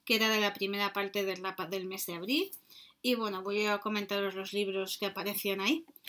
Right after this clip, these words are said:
Me leí Harry Potter y el misterio del príncipe de J K Rowling, es el sexto libro de, de esta saga. Es un libro que me ha encantado, tiene muchísima acción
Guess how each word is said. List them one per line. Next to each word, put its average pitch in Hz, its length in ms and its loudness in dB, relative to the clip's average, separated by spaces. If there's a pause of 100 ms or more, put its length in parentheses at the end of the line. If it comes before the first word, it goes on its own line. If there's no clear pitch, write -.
(340)
Me 233 200 4
leí 240 600 6 (160)
Harry 233 260 0
Potter 226 520 -2 (120)
y 233 120 2
el 214 120 2
misterio 208 480 0
del 185 100 -6
príncipe 269 540 0
de 208 100 0
J 208 360 -4
K 202 180 -4
Rowling, 285 400 0
es 233 220 0
el 196 160 0
sexto 220 520 -2
libro 208 400 0
de, 190 380 0 (1300)
de 233 140 4
esta 208 300 2
saga. 262 560 0
Es 240 180 0
un 262 140 2
libro 240 300 0
que 196 120 -4
me 214 120 -2
ha - 20 -2
encantado, 233 600 0
tiene 214 240 -2
muchísima 226 800 0
acción 214 440 -2